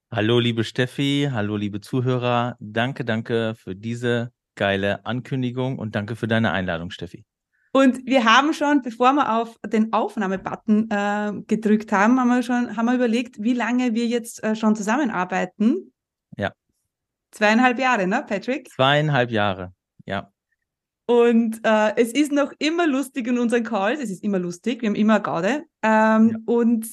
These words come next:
Speaker 2: der Patrick ist, ähm, der ein-, also der, vielleicht so, ne?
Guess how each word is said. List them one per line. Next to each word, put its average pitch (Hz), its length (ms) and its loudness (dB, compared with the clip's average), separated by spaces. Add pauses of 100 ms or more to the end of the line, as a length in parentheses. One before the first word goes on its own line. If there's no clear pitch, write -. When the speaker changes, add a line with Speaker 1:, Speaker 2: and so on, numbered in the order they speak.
(420)
Speaker 2:
der 220 440 2
Patrick 269 600 -6
ist, 247 480 -2
ähm, 202 520 0 (1120)
der 254 220 2
ein-, 269 400 4
also 220 180 2
der, 208 240 -4 (100)
vielleicht 240 300 2
so, 147 240 -6 (100)
ne? 359 240 2